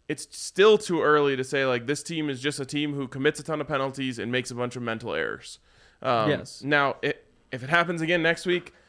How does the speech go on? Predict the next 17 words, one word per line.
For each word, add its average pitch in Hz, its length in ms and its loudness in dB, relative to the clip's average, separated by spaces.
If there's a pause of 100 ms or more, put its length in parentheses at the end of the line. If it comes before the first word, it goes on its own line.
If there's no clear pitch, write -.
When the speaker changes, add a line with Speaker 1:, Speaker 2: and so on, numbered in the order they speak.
(1000)
Speaker 1:
that 147 280 4
is 147 140 -4
a - 40 -6
trend. 104 600 -2
That 131 260 2
is 139 220 0
a 117 60 -4
pattern. 110 540 0
That 123 220 2
is 127 240 -2
a, 117 320 0 (380)
you 147 180 4
have 151 140 6
a 123 180 2
very 131 400 2
big 123 240 -2
problem. 131 540 0